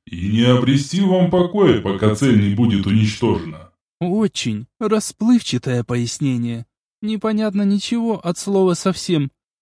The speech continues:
Speaker 2: Растерянно подумала я, не ощущая совершенно никаких изменений в своём состоянии. Мысленно пожав плечами, я решила разобраться с проблемами по мере их поступления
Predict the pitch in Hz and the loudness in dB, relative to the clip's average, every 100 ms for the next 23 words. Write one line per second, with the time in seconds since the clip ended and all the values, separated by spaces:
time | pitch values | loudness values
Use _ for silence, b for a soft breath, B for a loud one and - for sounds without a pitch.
0 | - 117 143 - 160 143 139 127 143 143 | -4 2 2 2 2 4 2 2 0 2
1 | 135 135 143 170 147 120 120 170 - 190 | 2 2 2 2 2 2 0 -4 0 0
2 | 180 196 185 - 202 196 196 208 196 233 | 0 0 0 0 -2 0 -2 -2 -2 -2
3 | - 190 220 226 190 113 - 147 143 - | -2 0 2 4 2 0 0 0 0 -2
4 | 139 160 156 143 127 113 123 _ _ _ | -6 -4 -2 -4 -6 -10 -12 _ _ _
5 | - 226 240 233 214 208 208 208 190 208 | -4 -2 0 0 0 2 2 2 0 -4
6 | - 240 190 131 160 170 208 196 190 175 | 0 0 2 2 0 0 2 4 2 0
7 | 185 208 214 175 - 196 185 214 202 190 | 0 0 -2 -6 0 0 0 0 0 0
8 | 165 185 202 196 180 196 - 196 202 214 | 0 0 0 -2 -2 -6 -4 -4 -2 0
9 | 147 107 | 0 -2